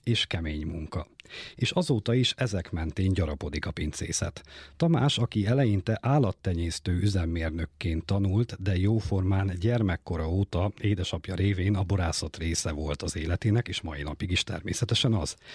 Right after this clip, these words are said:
Első önállóan készített bora egy portugízer volt, ami aranyérmes is lett a Villányi borversenyen. Idővel a pincészet családi vállalkozássá nőtte ki magát, mostanra már-már amolyan generációváltás jelleggel.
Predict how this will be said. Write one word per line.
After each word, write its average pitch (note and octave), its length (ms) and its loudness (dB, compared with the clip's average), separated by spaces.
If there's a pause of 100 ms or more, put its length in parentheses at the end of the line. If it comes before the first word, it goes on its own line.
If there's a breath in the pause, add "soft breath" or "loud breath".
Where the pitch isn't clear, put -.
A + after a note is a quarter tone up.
(360 loud breath)
Első C#3+ 420 2
önállóan A#2 500 4
készített G2 520 0
bora A2+ 440 2
egy A2 200 0
portugízer E2 800 -2
volt, G#2 320 2 (300 loud breath)
ami C#3 340 2
aranyérmes E2 640 0
is - 160 0
lett A#2 300 0
a A#2 80 4
Villányi D#2 480 -2
borversenyen. E2 840 -2 (360 loud breath)
Idővel C3+ 500 2
a A#2 260 2
pincészet C3 760 2
családi F2 480 0
vállalkozássá F2 840 2
nőtte G2 340 2
ki G2+ 120 -2
magát, A#2+ 420 2
mostanra B2 640 0
már-már A#2 680 2
amolyan G#2 340 2
generációváltás F2+ 1200 0
jelleggel. F#2 640 2